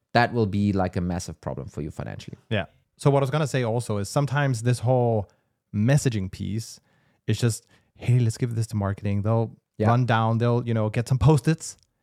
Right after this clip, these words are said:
Speaker 2: and a lot of, you know, fizzy, fizzy drinks, and they'll just have a workshop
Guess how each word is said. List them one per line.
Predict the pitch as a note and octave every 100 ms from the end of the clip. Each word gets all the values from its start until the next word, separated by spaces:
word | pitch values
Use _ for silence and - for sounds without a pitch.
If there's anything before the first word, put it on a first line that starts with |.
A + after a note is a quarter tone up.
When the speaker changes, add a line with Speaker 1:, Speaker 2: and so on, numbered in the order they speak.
| _ -
Speaker 2:
and | B2+ B2 A#2+ A#2 A#2
a | A#2+
lot | A#2+ C3
of, | B2 -
you | B2
know, | A2+ A2+ _ _ _
fizzy, | D3 C#3+ C#3+ B2+ A#2+
fizzy | - D3+ D3
drinks, | B2+ A#2+ C3
and | B2 A#2+
they'll | B2
just | B2 A#2 -
have | - C3 C#3+
a | C3+ C3+
workshop | A#2 A#2+ C3+ B2+ - G#2+ F#2+ _